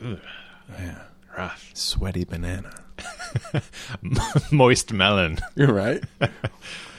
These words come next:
Speaker 2: Condensating clementine.
Speaker 1: How many,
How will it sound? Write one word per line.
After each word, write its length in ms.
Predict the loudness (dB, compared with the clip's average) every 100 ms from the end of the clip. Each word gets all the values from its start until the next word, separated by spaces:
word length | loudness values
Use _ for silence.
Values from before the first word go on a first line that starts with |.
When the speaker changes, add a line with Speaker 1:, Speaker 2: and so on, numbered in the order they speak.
| -18 -10
Speaker 2:
Condensating 960 | -6 -4 -4 -4 -2 -2 -2 -8 -8
clementine. 300 | -10 -8 0
Speaker 1:
How 80 | 4
many, 580 | 6 4 2 -2 -6 -8